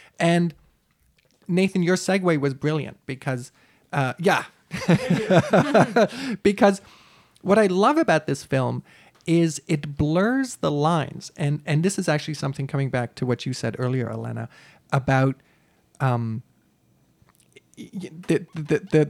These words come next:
the salient theme in a lot of these films is the, is that character who knows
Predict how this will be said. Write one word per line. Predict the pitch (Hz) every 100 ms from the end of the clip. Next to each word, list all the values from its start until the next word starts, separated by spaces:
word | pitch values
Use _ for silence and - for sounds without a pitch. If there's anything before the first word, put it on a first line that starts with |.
| 160 143
the |
salient | - - 190 214 175 156
theme | - 240 175
in | 123
a | 117
lot | 120 120
of | 120
these | 120 120
films | - 123 113 113
is | - 135 131
the, | 123 120
is | 147 127
that | 120 110
character | - - 175 175 - 151 147
who | - 135
knows | 131 135 139 135 - 110 -